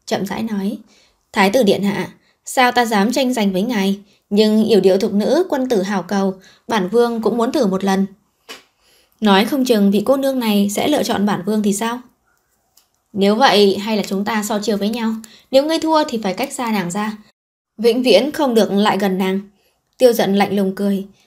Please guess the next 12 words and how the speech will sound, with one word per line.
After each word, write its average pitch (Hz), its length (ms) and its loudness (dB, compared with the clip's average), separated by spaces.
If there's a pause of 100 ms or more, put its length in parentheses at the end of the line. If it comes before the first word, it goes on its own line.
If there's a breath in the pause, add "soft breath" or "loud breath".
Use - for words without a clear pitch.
(180 soft breath)
giọng 190 380 -2
lạnh 208 260 -2
như 196 160 0
tuyết. 277 180 -2 (580)
"Không 277 280 0
cần. 214 280 2 (720)
Cả 254 160 -4
hai 269 280 2
đóa 233 180 2
tiết 370 220 -2
liên 302 200 0
này 226 260 -4